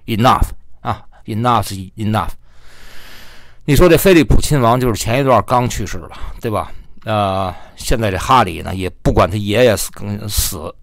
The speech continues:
啊，这事故还未寒，就是说现在就又公开批评这家人啊。而且他讲的时候呢，他还不顾及你，你说死者为大嘛，对吧？咱是中国人的习惯，他还把这个菲利普亲王他爷爷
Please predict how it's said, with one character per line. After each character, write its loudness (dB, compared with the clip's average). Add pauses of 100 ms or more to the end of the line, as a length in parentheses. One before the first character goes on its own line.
(140)
啊， 2
这 -2
事 0
故 -4
还 -4
未 0
寒， -4 (180)
就 -8
是 -10
说 -10
现 -6
在 -6
就 -10 (160)
又 -4
公 -2
开 2
批 -4
评 0
这 -6
家 2
人 -6
啊。 -12 (760)
而 4
且 6
他 0 (220)
讲 0
的 2
时 2
候 2
呢， -2
他 0
还 4
不 -2
顾 4
及 -2
你， 0
你 0
说 4
死 2
者 0
为 -2
大 4
嘛， -12
对 -8
吧？ -8
咱 0
是 4
中 2
国 2
人 -2
的 -8
习 -8
惯， -10
他 -2
还 6
把 2
这 2
个 -2
菲 4
利 6
普 -6
亲 -4
王 0
他 -2
爷 4
爷 0